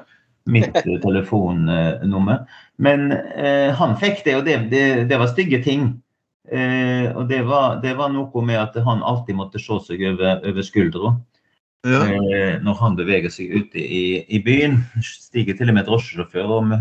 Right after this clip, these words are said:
Speaker 1: møter sve-, svært mange ukjente folk bak sin rygg når han,
Speaker 2: Ja.
Speaker 1: eh, er på jobb. Så, så det var veldig, veldig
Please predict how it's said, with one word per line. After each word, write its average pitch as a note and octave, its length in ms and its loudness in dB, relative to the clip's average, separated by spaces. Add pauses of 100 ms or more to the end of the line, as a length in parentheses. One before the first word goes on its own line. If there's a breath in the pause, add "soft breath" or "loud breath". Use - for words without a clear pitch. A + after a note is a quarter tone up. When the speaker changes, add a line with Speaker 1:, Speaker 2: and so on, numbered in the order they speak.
(140)
Speaker 1:
møter A#2 260 2
sve-, G#2+ 480 -2
svært G#2 380 0
mange F#2+ 260 0
ukjente F#2+ 480 -2
folk G2+ 400 -6 (180)
bak G2 220 2
sin G2+ 320 2
rygg C3+ 220 2 (580 soft breath)
når A2 160 0
han, G#2+ 180 2
Speaker 2:
Ja. B2 140 2 (140)
Speaker 1:
eh, - 280 -6
er A2+ 80 -4
på A2 80 0
jobb. A#2+ 280 0 (300 soft breath)
Så, C#3 360 0
så C#3+ 160 -2
det D3+ 100 4
var A#2+ 220 0
veldig, C3+ 340 0
veldig A#2 240 0